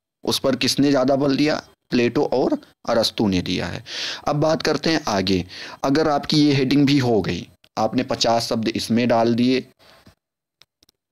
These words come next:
पचास शब्द आपने इसमें डाल दिए, पचास इसमें डाल दिए,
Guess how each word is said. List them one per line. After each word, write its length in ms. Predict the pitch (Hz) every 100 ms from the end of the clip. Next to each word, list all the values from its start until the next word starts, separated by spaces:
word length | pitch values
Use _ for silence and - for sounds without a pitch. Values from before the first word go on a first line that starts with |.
| -
पचास 340 | 110 135 123
शब्द 200 | 120 110 -
आपने 360 | 110 110 123 117
इसमें 360 | - 123 135
डाल 260 | 131 127 131
दिए, 320 | 147 127 92 - _ _ _ _ _ _ - _ -
पचास 440 | 113 113 113 117 110
इसमें 340 | - 110 104
डाल 280 | 92 90 90
दिए, 200 | 90